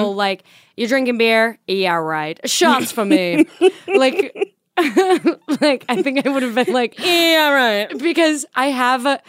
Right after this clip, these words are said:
Speaker 1: my whole vibe is, like, I'm your younger sister who thinks she's cool but never has fit in. Like, "Hey, guys, what are we watching? Lame." Like,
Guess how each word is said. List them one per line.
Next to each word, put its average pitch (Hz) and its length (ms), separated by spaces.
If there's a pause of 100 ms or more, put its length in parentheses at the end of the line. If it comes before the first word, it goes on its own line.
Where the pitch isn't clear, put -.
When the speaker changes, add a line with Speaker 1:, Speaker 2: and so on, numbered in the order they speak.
(320)
Speaker 1:
my 247 240
whole 247 420
vibe 196 400
is, 202 240
like, 185 320
I'm 190 220
your 196 160
younger 180 360
sister 185 500
who 196 120
thinks 180 260
she's 190 220
cool 180 240
but 175 180
never 170 420
has 190 260
fit 170 200
in. 170 400 (720)
Like, 285 300
"Hey, 330 340
guys, 269 420
what 269 160
are 262 60
we 254 80
watching? 233 580
Lame." 196 460 (580)
Like, 262 180